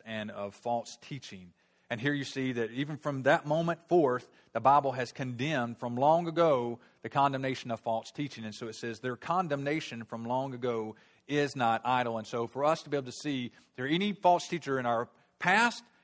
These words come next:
and our present or the future, ultimately the Bible is very clear. It's explicit. There's no hiding what God's Word says about false teaching, that there,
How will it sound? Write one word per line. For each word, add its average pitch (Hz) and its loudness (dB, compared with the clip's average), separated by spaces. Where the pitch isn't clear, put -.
and 127 0
our 131 6
present 190 4
or 151 2
the 139 -2
future, 175 -4
ultimately 151 0
the 127 0
Bible 139 4
is 117 -6
very 170 2
clear. 131 -2
It's - -12
explicit. - -4
There's 117 -12
no 185 2
hiding 185 4
what 139 4
God's 143 2
Word 147 0
says 151 4
about 135 4
false 139 0
teaching, 131 -6
that 123 -2
there, 175 4